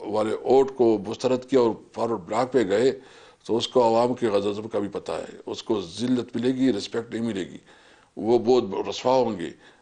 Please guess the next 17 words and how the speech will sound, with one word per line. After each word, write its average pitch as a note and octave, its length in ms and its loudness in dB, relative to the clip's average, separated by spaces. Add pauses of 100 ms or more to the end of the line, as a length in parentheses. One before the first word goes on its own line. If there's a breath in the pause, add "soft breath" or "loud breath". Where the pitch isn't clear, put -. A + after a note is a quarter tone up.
और G2+ 160 0
फिर A#2+ 180 -4
सियासत G#2+ 280 -2
उसकी - 260 -14
ख़त्म A2+ 220 -6
होगी। D#2+ 360 -8
तो G#2 200 -4
मुझे C3 280 0
उम्मीद C3+ 400 4
है, G2 220 2
मैं A2+ 160 -2
वैसे G#2+ 200 -4
कहता A#2 260 -2
हूँ, G2+ 160 -2 (320 loud breath)
मुझे A#2+ 180 4
उम्मीद B2 320 4
है G#2 160 0